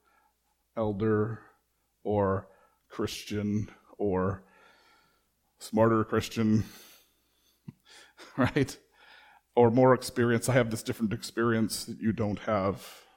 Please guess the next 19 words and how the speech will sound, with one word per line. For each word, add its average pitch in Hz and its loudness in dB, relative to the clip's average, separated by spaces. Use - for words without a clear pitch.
We 113 -8
have 127 -4
churches 101 -8
that - -4
do 95 -4
that. 80 -10
It's - -16
all 107 4
about 101 4
experience. 101 -4
And 87 -2
if - -6
you 123 -2
didn't 170 2
have 120 2
this 143 2
experience, 104 -4
you 120 4
ain't - -2